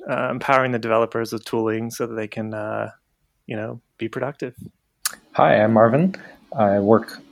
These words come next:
Speaker 2: alongside with everyone else. Focus is on infrastructure as well. So we've been, uh, moving all of our, uh, m-, moving a lot of our, uh, work over to Heroku,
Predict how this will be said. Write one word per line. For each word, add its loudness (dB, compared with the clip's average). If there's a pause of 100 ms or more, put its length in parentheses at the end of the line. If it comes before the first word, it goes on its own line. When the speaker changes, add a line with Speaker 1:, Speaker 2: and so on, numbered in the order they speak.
(260)
Speaker 2:
alongside 6
with 2
everyone 6
else. 4 (420)
Focus 4
is 2
on 4
infrastructure 2
as 2
well. 6
So -2
we've -2
been, -2
uh, 2 (500)
moving 4
all 4
of 0
our, 6 (500)
uh, -8 (340)
m-, -4 (280)
moving 4
a 2
lot 8
of 2
our, 6
uh, 4
work 4
over 4
to -10
Heroku, 2